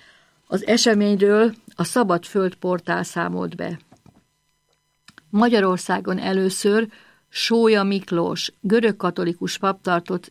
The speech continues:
cigánymiséket. Hodászon ezerkilencszáznegyvenegy és ezerkilencszáznyolcvanegy között, és ez Európában is egyedülálló volt. A régi szokás Székely János elevenítette fel néhány évvel ezelőtt,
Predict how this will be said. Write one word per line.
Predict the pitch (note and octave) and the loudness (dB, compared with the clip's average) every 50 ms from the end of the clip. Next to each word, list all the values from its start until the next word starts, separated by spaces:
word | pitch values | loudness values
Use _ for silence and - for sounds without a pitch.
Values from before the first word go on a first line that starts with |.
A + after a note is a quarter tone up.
| - - | -18 -8
cigánymiséket. | - - A3 F3+ F#3 E3 E3+ F#3 F3+ F3 E3+ - - F3+ E3+ E3 - - - - - _ _ _ _ _ - - _ _ _ | -4 -4 -2 -2 -2 -2 -2 -4 -6 -4 -2 -2 -2 -2 -6 -6 -6 -8 -8 -8 -10 _ _ _ _ _ -20 -20 _ _ _
Hodászon | _ - A#3+ A3+ G#3+ G#3 G3 G3+ G3 - A3+ A3 G#3+ | _ 0 2 2 4 4 2 2 2 0 0 0 2
ezerkilencszáznegyvenegy | G#3 - A3 G3 G#3 F#3+ F#3 F#3+ - F3+ F3+ F3 F3 F3 - F#3 F3 F3 F3+ F#3+ F#3 F#3 F3+ E3+ E3 E3 E3 - - F#3 G#3 A3 G#3 A3+ G#3+ - - - _ | 2 0 2 2 2 0 0 -2 -2 -2 -2 -2 -4 -4 -2 -2 -2 -2 0 0 0 0 -2 -2 -2 -4 -4 -2 -2 0 0 0 0 -2 -6 -8 -14 -20 _
és | - F3 - | -8 -8 -6
ezerkilencszáznyolcvanegy | - - A3 G#3+ G#3 F#3+ F#3 F3+ - F3+ E3+ E3+ E3 - F3 E3+ E3 F3 F3+ F#3 F3 F3 - - D#3+ D#3 E3 F3 F#3 - | -2 0 0 2 2 2 0 0 -2 -2 -2 -4 -4 -4 -4 -4 -2 0 -2 -2 -2 -2 -4 -6 -6 -4 -4 -4 -6 -4
között, | - G3 F#3 G3+ A3 A3 A3+ A3 - _ _ _ _ _ _ _ | -4 -2 0 2 2 2 0 -2 -10 _ _ _ _ _ _ _
és | - F3+ - | -4 -2 -2
ez | F3+ E3 E3 | -2 -4 -4
Európában | - - G3+ G#3+ G#3 G3+ F#3+ F#3+ F3+ F3+ - E3+ E3+ E3+ E3 E3 | -4 -2 2 4 4 4 4 2 0 0 -2 -2 -2 -2 -2 -4
is | E3 D#3+ - | -2 -4 -4
egyedülálló | - - E3+ E3 F3 E3+ D#3 F3 - E3 E3+ - - E3 - - | -2 -2 -2 -2 -2 -4 -4 -4 -4 -4 -4 -4 -4 -4 -6 -6
volt. | - - - - - - - - - - _ _ _ _ _ _ _ _ _ _ _ _ _ _ _ | -8 -8 -8 -8 -10 -12 -14 -18 -20 -20 _ _ _ _ _ _ _ _ _ _ _ _ _ _ _
A | - F3+ | 0 2
régi | G3 B3 C4 C4 G#3+ A3+ | 2 4 4 2 2 0
szokás | G#3+ - A3 G3+ F#3+ G3+ F#3+ F3+ F3+ F3+ | 0 0 -2 -2 0 0 0 0 0 -2
Székely | - - G#3+ F#3+ F#3+ F#3+ - E3 E3+ | 0 2 2 2 2 0 -2 -2 -2
János | F3 E3+ E3 E3 E3 E3 - - | -2 -2 -2 -2 -4 -4 -6 -4
elevenítette | F3 F3+ F3+ E3 E3+ E3 E3+ E3 E3 - E3 D#3+ - - - | -4 -2 -2 -2 -2 -2 -2 -4 -4 -4 -6 -6 -6 -8 -10
fel | - - F3 E3 E3 | -8 -6 -4 -4 -2
néhány | F3+ F#3+ G3+ F#3+ F#3+ F#3 F#3 F#3 | 0 0 0 0 0 -2 -2 0
évvel | F#3+ F#3 F3 F3+ F3 | -2 0 0 0 -2
ezelőtt, | F3+ F3+ F3 - F#3 F#3+ G#3 G#3+ G#3+ G#3+ - | -2 -2 -2 -2 0 0 0 0 -2 -4 -10